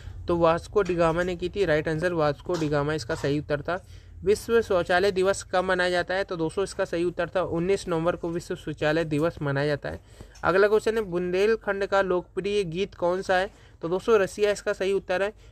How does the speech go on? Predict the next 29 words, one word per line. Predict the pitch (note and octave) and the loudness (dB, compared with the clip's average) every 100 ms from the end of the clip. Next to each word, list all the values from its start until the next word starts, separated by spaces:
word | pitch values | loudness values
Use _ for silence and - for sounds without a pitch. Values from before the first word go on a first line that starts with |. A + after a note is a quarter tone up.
| - | -8
बुंदेलखंड | D#3 F3 F#3 G#3 G#3+ F#3 F#3 | -2 0 2 2 0 -4 0
का | F#3+ | 0
जो | F#3 F#3+ | 2 2
रो-, | E3+ D#3+ | 2 -2
लोकप्रिय | E3+ E3+ E3 F3+ F3+ G3+ G3+ - | 0 0 0 -2 0 0 -2 -4
गीत | E3 D3 F3 G3+ | -8 -4 -4 -2
है | F#3+ F#3 | 0 2
ये | |
आपका | F3+ E3 | 0 0
रसिया | E3+ C#3+ - F3 | 0 0 -2 0
है। | F3 F3 | 2 2
रसिया | D#3 - E3 | 0 -4 -6
इसका | - E3 | -6 -6
क्या | E3+ | -2
हो | D#3 | 0
जाएगा? | D#3+ F3+ | 0 -2
सही | F3 D3+ | -2 -2
उत्तर | D#3 D3+ D3+ | -2 -2 0
हो | C#3+ | 2
जाएगा, | D3 E3 | 2 2
राइट | D#3 C#3 - | 2 0 -6
आंसर | D3 C#3 C#3+ | -6 -4 -2
हो | C3+ | -2
जाएगा। | C3 B2 - - - - - | -2 -4 -6 -14 -20 -20 -2
मसूल | E3+ E3+ G#3 A#3 A3+ - - - - - | -2 0 0 0 -4 -12 -20 -20 -20 -6
जो | F3 | 0
है | F#3+ F#3+ | 2 2
गज़ल | E3 E3+ G3+ | 2 4 2
गायक | F#3+ F3 F3 | 4 4 2